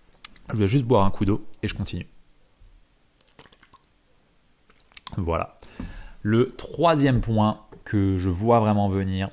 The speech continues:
c'est finalement le fait de, d'avoir une approche, euh, complète, euh, et globale sur les personnes qu'on veut accompagner. Euh, il y a un moment donné, en fait, on avait, euh, des personnes qui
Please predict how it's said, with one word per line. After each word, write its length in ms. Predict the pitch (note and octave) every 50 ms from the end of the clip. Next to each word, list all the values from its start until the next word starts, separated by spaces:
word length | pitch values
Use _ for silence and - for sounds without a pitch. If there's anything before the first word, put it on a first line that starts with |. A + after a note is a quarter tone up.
| - _ -
c'est 680 | - - - - A2+ G2+ G2 G2 G2 F#2+ F#2+ G2 F#2+ - -
finalement 720 | - - - A2 G#2+ G#2+ A2 A2 A2+ A2+ A#2 A#2+ - - - - - -
le 120 | A2+ G#2+ G2+
fait 200 | - - B2 A#2
de, 340 | G#2+ G#2 G2 F#2+ F#2+ F#2 - - _ _ _ _ _ _ - - - _ _ - -
d'avoir 220 | A2+ G#2+ A#2 C3
une 100 | C#3 B2
approche, 560 | A#2+ A2 - - A#2+ A#2 A2+ - - - - - -
euh, 340 | A2 G2+ G2 F#2+ F#2+ F2+ F2+ F#2+ - - -
complète, 640 | - - C#3 B2 G#2+ - A#2+ A2 G#2+ - - - - - - -
euh, 640 | - G#2 G2+ F#2+ F#2+ F#2 G2 G2 G2+ G2+ G2+ G#2 G#2 G#2 _ -
et 480 | - G#2+ G#2+ G#2+ G#2+ G#2+ G#2 G#2+ G#2+ - _ _ _ - -
globale 400 | A2 G#2+ G#2+ A2+ G#2+ G#2 G#2 G2+
sur 120 | - A#2
les 100 | G2+ G2
personnes 400 | - - F#2+ - - G2+ F#2+ G#2 - - -
qu'on 140 | - - G2+
veut 120 | F#2+ F#2+ G2
accompagner. 480 | F#2 - G2+ F#2 - F#2 F#2 F#2 - - - - - - - - - - - - - A2
Euh, 260 | G#2 G2+ G2 G2 G2 -
il 80 | - A2
y 60 | A2+
a 60 | A#2
un 40 | B2+
moment 240 | B2+ A#2+ A2+ G#2+ G#2+
donné, 180 | G#2+ G#2+ A2+ B2
en 80 | A2+
fait, 260 | G#2 - A#2 A#2 -
on 80 | A2+ G#2
avait, 260 | G2 F#2 F#2+ G#2 G#2
euh, 160 | G2 F#2+ F#2
des 100 | F2+ G2
personnes 360 | F2 - G#2 - - A#2 A2 A2
qui 800 | G#2 - - G2 F#2 F#2 F#2 F#2 F#2+ F#2 F#2 F#2 F2+ F2+ F#2